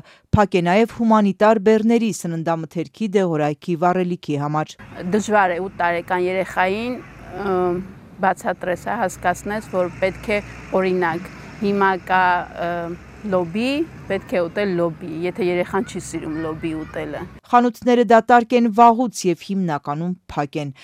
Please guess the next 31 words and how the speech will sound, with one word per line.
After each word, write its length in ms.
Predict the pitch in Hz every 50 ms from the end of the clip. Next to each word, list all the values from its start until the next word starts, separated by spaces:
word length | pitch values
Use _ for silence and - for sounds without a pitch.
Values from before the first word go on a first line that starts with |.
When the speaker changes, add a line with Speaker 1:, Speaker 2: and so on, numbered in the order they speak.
| - - _
Speaker 1:
Կաթնամթերքի 840 | - 202 190 - - 208 196 196 185 - 214 196 180 - - 208
միակ 320 | 202 202 196 190 190 -
տեղական 560 | - - 190 185 185 190 - - 185 185 185 185
արտադրողից 720 | 185 175 - 196 185 170 185 208 208 196 214 190 - -
մեկ 320 | 180 180 196 208 202 - 214
ապրանք 460 | 202 196 - 226 214 185 160 - -
գտնելու 480 | - 151 - - 156 151 147 147 143 147
համար 360 | 170 190 202 226 240 233 226 - - _
պետք 280 | _ - 247 - - -
է 120 | 254 226
ողջ 320 | 202 240 226 - - 269
օրը 160 | 269 254 240 180 151
դրան 400 | 147 214 214 226 220 220 214 208
նվիրես, 460 | 190 175 139 156 151 156 147 139 - -
պատմում 440 | _ 165 156 156 - - 202 214 208
են 160 | 190 175 -
արցախցիները։ 800 | - 151 151 - - 170 165 - - - 165 165 160 160 156 147 156 151 - -
Speaker 2:
Պետք 260 | - - 190 180 -
է 100 | - 185
կամ 220 | 175 - 180 180 190
չգնամ 480 | - - 180 180 185 180 180 180 180
աշխատանքի 680 | 170 180 - - - 175 175 180 170 170 170 - - 185
այդ 280 | 165 160 160 - - 185
օրը, 260 | 196 208 220 233 240 240 240
կամ 320 | 226 - 185 180 180 180 175
պետք 260 | 185 180 170 - -
է 100 | 185 170
գնամ 400 | 165 185 170 180 180 190 202 196
կաթնամթերքի 960 | - 180 160 - - 175 170 180 185 185 - - 185 180 170 - - 190 170
հերթին 420 | 175 180 170 - - - 180 175
կանգնեմ 460 | 175 - 170 170 170 165 180 175 170